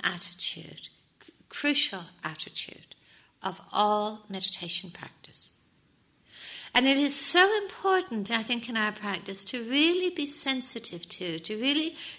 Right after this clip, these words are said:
be mindful of the little moments, the little moments of aversion, not just the big moments, not thinking that the little moments of irritability or intolerance or judgment don't matter,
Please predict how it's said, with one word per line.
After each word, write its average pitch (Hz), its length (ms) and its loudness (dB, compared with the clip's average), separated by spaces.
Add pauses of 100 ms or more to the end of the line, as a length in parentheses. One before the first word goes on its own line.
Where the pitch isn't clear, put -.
(100)
be 254 120 4
mindful 240 920 4 (280)
of 202 200 -4
the 285 100 2
little 330 520 4
moments, 196 880 -4 (360)
the 277 80 -4
little 330 260 2
moments 247 800 2
of 190 120 -10
aversion, 165 540 -6 (520)
not 349 300 4
just - 300 4
the 294 60 -2
big 185 280 -8
moments, 143 560 -10 (320)
not 330 320 6
thinking 294 380 0
that 247 120 -4
the 254 100 4
little 277 320 6
moments 233 760 4
of 190 300 6 (300)
irritability 226 960 4
or 190 100 2
intolerance 190 640 -2
or 208 60 -4
judgment 202 560 -4
don't 214 300 0
matter, 208 600 -2